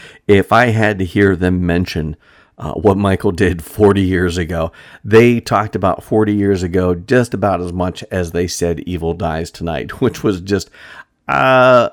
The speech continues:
it was a bit on the annoying side. It was, I felt like, uh, somebody was beating me over the head with, with all of this,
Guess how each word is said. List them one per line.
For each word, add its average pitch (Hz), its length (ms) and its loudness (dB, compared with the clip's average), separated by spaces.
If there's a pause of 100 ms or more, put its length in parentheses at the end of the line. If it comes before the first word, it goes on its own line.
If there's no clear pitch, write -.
(120)
it 123 520 4
was 120 160 2
a 95 60 -8
bit 95 420 0
on 90 240 -2
the 90 140 0
annoying 85 560 -4
side. 85 340 -6
It 82 60 -2
was, 92 160 -8
I 98 100 -4
felt 101 400 -2
like, 87 300 -4 (480)
uh, - 360 -12
somebody 85 480 -4
was 80 300 -6 (800)
beating 92 400 0
me 87 140 -2
over 87 180 -2
the 85 80 -8
head 80 400 -8 (500)
with, 80 540 -6
with 92 400 -10
all 82 280 -4
of 78 80 -12
this, 76 360 -12